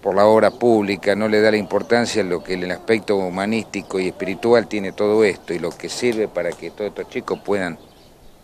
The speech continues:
disfrutar y puedan ser, eh, tenidos en cuenta como se merecen, ¿no?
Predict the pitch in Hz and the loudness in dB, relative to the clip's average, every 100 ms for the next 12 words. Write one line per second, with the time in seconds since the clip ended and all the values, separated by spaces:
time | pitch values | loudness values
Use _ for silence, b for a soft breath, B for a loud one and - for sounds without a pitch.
0 | _ _ _ - 95 92 95 98 123 117 | _ _ _ -20 -16 -14 -12 -4 -2 -2
1 | 101 107 107 95 - 101 87 - 92 87 | -4 -4 -2 -4 -6 -8 -8 -8 -6 -6
2 | 85 101 107 113 101 98 - 123 107 92 | -6 -4 0 0 0 -2 -2 0 0 -4
3 | 92 98 98 117 92 - 87 98 110 | -6 -4 -2 0 0 -2 -8 -6 -8